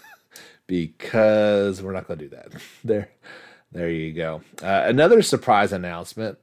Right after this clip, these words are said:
I, I guess this was, it, it, it seemed like a surprise to me. Um, we talked about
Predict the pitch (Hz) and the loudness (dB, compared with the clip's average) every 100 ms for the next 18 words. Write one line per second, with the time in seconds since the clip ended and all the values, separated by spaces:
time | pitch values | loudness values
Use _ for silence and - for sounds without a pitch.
0 | - 123 123 135 139 233 254 247 247 208 | -6 -6 -2 -2 4 4 4 0 2 0
1 | 180 185 180 _ 175 165 _ - 175 175 | 0 -4 -4 _ -2 -2 _ 0 0 2
2 | 202 185 165 147 131 - 113 104 - 113 | 2 2 2 2 0 2 2 2 -2 -8
3 | 101 95 - - - - - 92 98 95 | -6 -6 -10 -20 -20 -20 -10 0 2 2
4 | - - _ _ _ _ _ _ _ - | -2 -12 _ _ _ _ _ _ _ -10
5 | - 104 127 127 127 113 110 95 | -4 0 4 4 4 4 4 2